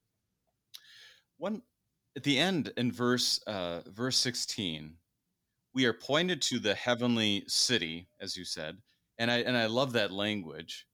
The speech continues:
Um, and one of the, that last part, it says, "Therefore God is not ashamed to be called their God." That was really interesting language for me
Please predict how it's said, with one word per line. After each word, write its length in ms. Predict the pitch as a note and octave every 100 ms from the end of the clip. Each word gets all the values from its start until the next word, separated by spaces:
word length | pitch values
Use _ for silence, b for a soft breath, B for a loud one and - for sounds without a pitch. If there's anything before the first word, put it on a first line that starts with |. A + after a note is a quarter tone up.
| _ _
Um, 380 | A#2+ A2 G2+ G2+ - - - - _
and 240 | C3+ C#3 C#3
one 160 | D3
of 80 | D#3+
the, 240 | C3+ A2 -
that 220 | A#2+ A2+
last 420 | A2 B2+ C#3+ D#3+ -
part, 200 | B2+ F#2
it 20 |
says, 220 | - F#2+
"Therefore 340 | A2+ C3+ E3
God 320 | C3 G2+ G2+ G#2
is 120 | G2
not 180 | F#2+ F2+
ashamed 560 | F2 - G#2+ A2 A#2+
to 80 | A#2+
be 140 | G2+
called 480 | F#2+ - - A2 A2+
their 200 | G#2 G2+
God." 540 | F#2 F#2+ F2 D#2+ D2 - B B B B
That 240 | G#2 C#3+
was 220 | G3+ C#3
really 420 | G2+ G2 A2+ B2 B2
interesting 640 | G#2+ G#2+ A#2 - G2+ F2
language 400 | F2+ F#2 F#2 F2
for 140 | -
me 160 | F#2 F2+